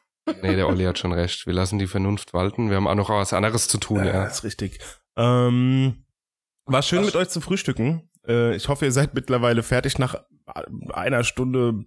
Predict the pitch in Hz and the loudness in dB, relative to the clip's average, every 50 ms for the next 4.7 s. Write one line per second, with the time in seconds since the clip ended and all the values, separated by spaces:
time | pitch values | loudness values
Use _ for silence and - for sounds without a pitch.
0 | - _ - - - 143 139 - - 156 147 139 135 135 139 143 143 139 147 151 | -12 _ -10 -4 -4 -4 -2 -2 0 0 2 2 2 2 4 2 2 2 0 0
1 | 156 151 - - _ _ _ _ _ _ _ - 127 123 123 123 123 123 123 123 | -2 -4 -8 -18 _ _ _ _ _ _ _ 2 2 4 4 4 4 4 4 4
2 | 123 131 120 110 - _ _ _ _ _ _ _ _ _ _ _ 107 104 104 98 | 4 2 0 -2 -6 _ _ _ _ _ _ _ _ _ _ _ 0 0 2 2
3 | 95 98 98 101 95 98 98 92 82 92 104 101 107 98 - - 98 98 - - | 2 2 2 2 4 4 2 4 2 2 2 2 0 0 0 -2 -2 -2 -2 -4
4 | - - 95 92 90 87 90 95 92 - - - - | -4 -2 -2 0 0 0 0 -2 -4 -4 -8 -16 -20